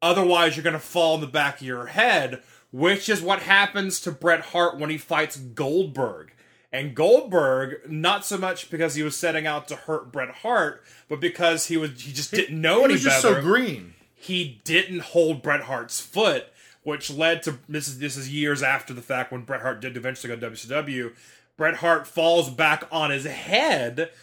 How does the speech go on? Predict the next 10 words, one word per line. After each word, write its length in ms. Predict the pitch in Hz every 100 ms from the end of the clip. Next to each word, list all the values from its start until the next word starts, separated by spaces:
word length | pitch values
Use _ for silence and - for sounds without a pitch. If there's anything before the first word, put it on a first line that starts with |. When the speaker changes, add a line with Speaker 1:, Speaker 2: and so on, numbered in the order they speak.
| _ _
Speaker 1:
which 220 | 160 160
he 200 | 190 202
says 560 | 202 190 175 156 143 -
is 300 | 151 175 151
what 300 | 147 156 123
began, 840 | 143 139 120 139 175 139 110 110 - _ _ _
uh, 340 | 127 127 123 135
all, 160 | 139
all 200 | 143 143
the, 120 | 143